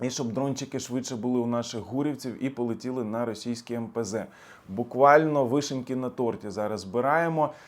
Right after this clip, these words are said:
закриваємо і полетіли далі. Тому, будь ласка, зробіть, зробіть, будь ласка, донат. Е, кандидатка в президенти С Ш А від демократів Камала Харріс почала випереджати Трампа уже, скажімо так,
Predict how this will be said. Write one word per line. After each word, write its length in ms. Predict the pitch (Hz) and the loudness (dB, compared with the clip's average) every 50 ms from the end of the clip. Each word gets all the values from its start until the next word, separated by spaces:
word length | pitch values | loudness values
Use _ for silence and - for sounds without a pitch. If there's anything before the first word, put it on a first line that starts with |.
| - - - - _ _ - - | -20 -20 -20 -20 _ _ -12 -10
закриваємо 1120 | 92 95 107 151 160 156 - - 156 147 139 147 147 151 151 151 147 143 139 135 135 123 - - - | -4 2 6 6 6 6 6 4 4 6 6 8 8 8 8 6 4 4 4 2 2 2 0 -4 -6
і 100 | 147 139 | -6 -6
полетіли 680 | - - 131 127 123 123 113 - - 123 123 113 113 | -4 -4 -2 0 0 -2 -2 -2 -2 0 0 0 0
далі. 380 | 107 92 107 98 87 85 - - - 104 - | -2 -2 -2 -2 -4 -6 -10 -12 -16 -16 -10
Тому, 200 | - 113 127 135 | -6 -4 -2 -2
будь 300 | 117 95 - 131 127 107 | -2 -2 -2 -4 -2 0
ласка, 460 | 123 131 139 139 135 - - - 135 | 2 4 4 4 4 0 0 0 -2
зробіть, 540 | 120 104 123 120 113 104 113 123 123 - - - _ _ _ _ _ _ _ _ _ _ _ _ _ - - - 110 | 0 0 -4 -4 -4 0 0 0 0 0 -4 -16 _ _ _ _ _ _ _ _ _ _ _ _ _ -20 -18 -16 -12
зробіть, 420 | 101 104 120 120 107 123 127 113 | -8 -6 -4 -4 -2 -2 -2 -2
будь 180 | 107 113 107 101 | -2 -4 -2 0
ласка, 300 | 113 117 117 - - 110 | 0 -2 -2 -4 -8 -6
донат. 340 | 101 117 131 131 120 90 - - - - - - - - - - - | -2 0 0 0 -2 -4 -6 -12 -18 -18 -18 -16 -16 -18 -6 2 4
Е, 460 | 123 131 135 135 135 135 135 127 - - - - _ _ _ _ _ _ | 6 10 10 12 12 12 12 10 8 2 -8 -20 _ _ _ _ _ _
кандидатка 600 | - 165 170 180 175 202 190 214 214 214 214 208 | 4 6 6 8 8 10 10 10 8 8 6 2
в 120 | 196 202 - | 2 2 2
президенти 720 | - 180 190 156 185 175 151 175 175 165 156 160 - 160 | 2 2 4 6 4 6 6 6 6 6 4 0 -2 -2
С 140 | 147 - - | -2 2 8
Ш 160 | - 143 120 | 8 8 8
А 60 | 98 | 8
від 200 | 92 117 110 113 | 4 -2 -4 -2
демократів 640 | 127 131 135 131 131 - 175 185 196 196 - 147 127 | -2 0 0 0 2 4 4 4 4 2 0 -6 -2
Камала 420 | - 147 143 147 147 143 135 131 120 | 0 0 2 4 6 6 6 4 4
Харріс 400 | - 135 139 160 165 175 160 - | 4 6 8 8 8 6 2 -2
почала 440 | - - 147 143 - 147 151 151 | -6 -8 -6 -4 0 2 4 4
випереджати 960 | 131 110 120 160 160 160 - 165 160 156 147 131 131 156 139 123 104 - 120 117 - - | 4 4 2 0 0 2 2 2 4 2 2 2 4 4 4 4 2 -2 -4 -6 -2 0
Трампа 480 | 135 139 160 185 190 185 190 160 147 | 2 4 4 4 4 4 4 4 6
уже, 520 | 135 127 120 110 110 117 135 139 147 143 131 | 6 4 0 -2 0 4 6 8 8 8 6
скажімо 380 | - - 123 110 127 127 123 | 4 -4 -8 -6 -4 -4 -2
так, 280 | - - 127 120 - | 4 6 4 4 4